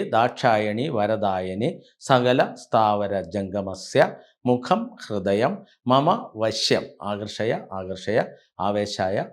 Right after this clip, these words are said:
ആവേശായ ഹും ഫട്ട് സ്വാഹ. ഈ മന്ത്രം നിങ്ങൾ രാവിലെ എഴുന്നേറ്റ് ജപിക്കുക. പതിനാറ് ഉരു ജപിക്കാം,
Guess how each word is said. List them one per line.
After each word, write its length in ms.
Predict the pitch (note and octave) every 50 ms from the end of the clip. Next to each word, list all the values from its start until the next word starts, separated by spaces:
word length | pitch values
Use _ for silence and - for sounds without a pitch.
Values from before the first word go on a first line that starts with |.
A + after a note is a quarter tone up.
| - G2 F#2+
ആവേശായ 580 | F#2 F#2 G2 F#2+ - - F#2+ F#2 F#2+ G#2 D3 - - _ _ _ _ _ -
ഹും 140 | C3+ C3+ B2+ -
ഫട്ട് 240 | - C3 - - - - _ - -
സ്വാഹ. 280 | - A2 F#2+ F2 - - F2 - - _ _ _ _ _ - F3+
ഈ 40 | F#3+ F3+ C#3
മന്ത്രം 280 | A#2 A2 A2+ B2 D3+ E3+ C#3+
നിങ്ങൾ 160 | A#2+ A#2 A#2+ B2 A2+ G#2+
രാവിലെ 340 | G2+ G2+ G2+ G2+ G#2+ A2 G#2+ G2
എഴുന്നേറ്റ് 300 | F#2+ G2 F#2+ F2 F#2 F2+ F#2+
ജപിക്കുക. 440 | F#2+ - E2+ - _ E2+ E2+ E2+ - G2
പതിനാറ് 340 | G2 G2+ G2+ G2+ G2+ G2+ G#2+
ഉരു 80 | G#2 G2+ G#2
ജപിക്കാം, 280 | F#2+ G2 G2+ A2+ B2